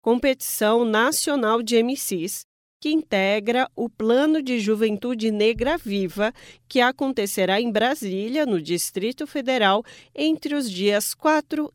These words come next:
e sete de junho. A programação completa do evento pode ser acessada no site do Brasil de Fato,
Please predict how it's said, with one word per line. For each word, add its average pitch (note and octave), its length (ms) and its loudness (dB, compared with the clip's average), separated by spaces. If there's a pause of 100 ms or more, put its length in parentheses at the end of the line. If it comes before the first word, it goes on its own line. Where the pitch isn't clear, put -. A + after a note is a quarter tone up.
(100)
e D#4 100 -4
sete G3+ 540 -4
de A3 220 -2
junho. F3 480 -2 (440)
A D4 140 6
programação B3 800 4
completa A#3 880 4
do F#3+ 180 6
evento G3+ 560 2
pode C4+ 400 2
ser C4+ 240 0
acessada A3+ 720 0
no C#4 160 2
site A3 560 0
do A#3+ 140 -4
Brasil B3+ 360 4
de C4+ 140 2
Fato, D#3+ 500 0